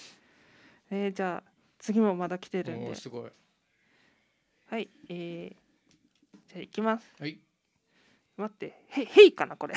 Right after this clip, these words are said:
Speaker 1: <laughs> 漢字でへいって書いたのかな。
Speaker 2: うん。
Speaker 1: へい、りおちさん、ひふみです。ごっくんちょ。
Speaker 2: 出ました。
Speaker 1: あ、ひふみさん、
Speaker 2: はい。
Speaker 1: ありがとうございます。先ほどもちょっとお会いしたんですけど、
Speaker 2: うん。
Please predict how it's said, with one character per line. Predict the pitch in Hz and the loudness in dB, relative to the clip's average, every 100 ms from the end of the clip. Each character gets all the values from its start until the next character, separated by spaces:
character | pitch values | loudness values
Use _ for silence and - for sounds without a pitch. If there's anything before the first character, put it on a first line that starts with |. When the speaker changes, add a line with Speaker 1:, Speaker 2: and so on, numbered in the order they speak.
| - | -6
Speaker 1:
<laughs> | - | -2
漢 | - - | 2 2
字 | 277 | 2
で | 262 | -2
へ | 277 294 | 2 0
い | |
っ | |
て | 220 185 | 0 -6
書 | - | -8
い | 160 | -10
た | - | -12
の | 143 | -10
か | 135 | -8
な。 | 107 | -10
Speaker 2:
う | |
ん。 | 117 - - - - | -14 -20 -20 -20 -10
Speaker 1:
へ | 233 | -6
い、 | 226 | -2
り | 254 302 | 4 6
お | |
ち | - | 4
さ | - 208 175 | -4 -8 -8
ん、 | |
ひ | - 247 277 | -6 -4 -4
ふ | 302 277 | -4 -6
み | 269 247 | -6 -6
で | 214 | -6
す。 | 185 | -6
ご | 185 | -10
っ | |
く | - 247 | -6 -4
ん | |
ち | 151 | -2
ょ。 | 143 | -4
Speaker 2:
出 | |
ま | 143 | -4
し | 208 | -6
た。 | - 120 | -8 -12
Speaker 1:
あ、 | - | -12
ひ | 208 208 | -14 -10
ふ | 226 | -8
み | 226 233 | -8 -8
さ | 214 - | -8 -10
ん、 | - - | -14 -16
Speaker 2:
は | 123 | -14
い。 | |
Speaker 1:
あ | - | -10
り | 202 | -8
が | 220 | -4
と | 226 | -4
う | |
ご | 220 | -2
ざ | 214 | -4
い | 214 | -4
ま | 208 | -6
す。 | 214 - | -10 -12
先 | 240 294 | -8 -2
ほ | 311 | -2
ど | 285 | -2
も | 277 | -4
ち | 269 | -6
ょ | |
っ | 262 | -8
と | - 147 - | -8 -12 -10
お | 180 | -8
会 | 175 | -8
い | |
し | 185 | -10
た | 190 | -12
ん | 170 | -12
で | 165 | -16
す | 151 | -20
け | - | -14
ど、 | 151 | -8
Speaker 2:
う | |
ん。 | 151 135 110 | -8 -8 -12